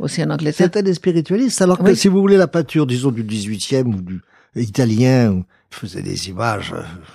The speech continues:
Speaker 2: sans aucun problème, mais ça se faisait tout seul. Mais c'est quand vous avez cette poussée spiritualiste de la fin du dix-neuvième siècle et du début du vingtième que la question s'est de nouveau posée de façon aiguë et que on a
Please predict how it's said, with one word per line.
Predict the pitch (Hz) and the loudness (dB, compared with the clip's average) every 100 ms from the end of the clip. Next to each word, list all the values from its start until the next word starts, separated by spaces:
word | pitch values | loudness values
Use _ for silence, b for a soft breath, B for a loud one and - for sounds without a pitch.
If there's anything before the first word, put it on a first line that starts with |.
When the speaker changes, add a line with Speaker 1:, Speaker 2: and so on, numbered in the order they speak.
| B B | B B
Speaker 2:
sans | - - 104 90 | -14 -8 -8 -8
aucun | 92 95 | -12 -6
problème, | 87 - 147 311 302 | -4 -4 -2 0 2
mais | 110 | -2
ça | 85 92 | -4 -12
se | |
faisait | - 92 85 | -14 -14 -12
tout | 101 | -12
seul. | 107 233 247 - b b _ | -6 -2 -2 -6 b b _
Mais | 117 | 0
c'est | - | 0
quand | - 226 | 2 2
vous | 190 170 | 4 2
avez | 147 139 123 | 2 0 0
cette | 120 - | -2 -6
poussée | 143 120 - 117 | -6 -2 2 2
spiritualiste | - - 185 180 151 147 123 - | 2 0 0 2 2 2 0 -4
de | 110 98 | -8 -8
la | 90 | -12
fin | - 202 170 _ _ _ | 0 0 0 _ _ _
du | 127 98 101 | -10 -4 -4
dix-neuvième | 101 95 104 98 101 | -4 -2 -4 -4 -6
siècle | - 107 - | -6 -10 -8
et | |
du | 90 | -10
début | 87 117 151 | -6 -4 -2
du | 110 | -2
vingtième | 95 80 - 196 254 - _ _ | -4 -8 -2 -2 -2 -12 _ _
que | - | 0
la | 156 | 0
question | 139 113 - 208 | 0 -6 0 0
s'est | 214 127 | 0 -2
de | 101 165 202 | 4 4 6
nouveau | 180 123 160 | 2 2 -2
posée | 131 110 123 | -2 -2 -2
de | 104 | -4
façon | 95 101 - 82 | -8 -10 -10 -10
aiguë | 90 95 165 226 b b | -8 0 0 0 b b
et | 135 | -6
que | - 202 330 311 | 0 0 0 -2
on | 143 | 0
a | 139 | 0